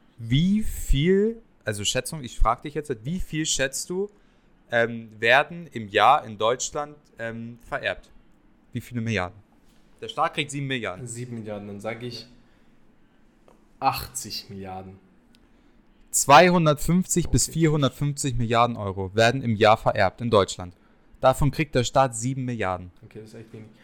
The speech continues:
Speaker 2: Aber
Speaker 1: Ja.
Speaker 2: das, das heißt, Erbschaft, das heißt, etwas für, dein Dad hat sich etwas gekauft. Gehen wir mal,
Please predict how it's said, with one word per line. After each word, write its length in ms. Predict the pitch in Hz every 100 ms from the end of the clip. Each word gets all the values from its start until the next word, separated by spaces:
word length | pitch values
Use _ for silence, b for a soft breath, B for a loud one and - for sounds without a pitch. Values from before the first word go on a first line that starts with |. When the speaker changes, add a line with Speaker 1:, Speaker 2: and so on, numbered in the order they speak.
| b b -
Speaker 2:
Aber 360 | 135 123 107
Speaker 1:
Ja. 80 | 104
Speaker 2:
das, 340 | - - - _ _ _ _ _ _ _ _ _ _ _ _ _ _ _ _ _ -
das 160 | 117
heißt, 200 | 127 127 - b b _
Erbschaft, 540 | 127 143 - 123 131 - _ _ _ _ _ _ -
das 140 | 110
heißt, 120 | 113 117
etwas 320 | 127 135 -
für, 120 | - 113 -
dein 240 | 110 110
Dad 300 | 117 143 160
hat 100 | 127
sich 140 | 120 117
etwas 280 | 110 104 -
gekauft. 520 | 101 - 101 123 - _ _ _ _ _ _ _ _ _ _ _ _ _ _ _ _ _ -
Gehen 180 | 117
wir 80 | 131
mal, 300 | 139 139 135